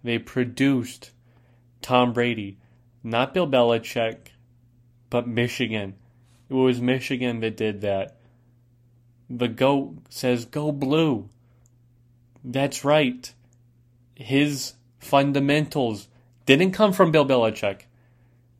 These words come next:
They came from Michigan University. His name is attached to Michigan and should be attached more to that school than it ever should be attached to Bill Belichick.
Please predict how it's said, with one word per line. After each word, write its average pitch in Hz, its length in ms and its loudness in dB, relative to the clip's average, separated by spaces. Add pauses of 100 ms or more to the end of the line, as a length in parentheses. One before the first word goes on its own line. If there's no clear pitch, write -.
(100)
They 127 220 2
came 143 480 -4 (480)
from 113 380 0
Michigan 147 680 -4 (640)
University. 123 880 0 (720)
His 139 400 -2
name 156 240 -2
is 135 140 0
attached 131 560 -4
to - 120 -10
Michigan 127 640 -4 (400)
and 123 180 2
should 147 320 -2
be 143 140 2
attached 123 400 -2
more 120 140 2
to 110 80 2
that 123 360 0
school 107 420 -6 (520)
than 117 160 2
it 120 140 0
ever 135 340 2
should 110 460 -4 (800)
be 117 160 0
attached 117 540 0
to 110 80 -6
Bill 107 260 -2
Belichick. 95 760 -2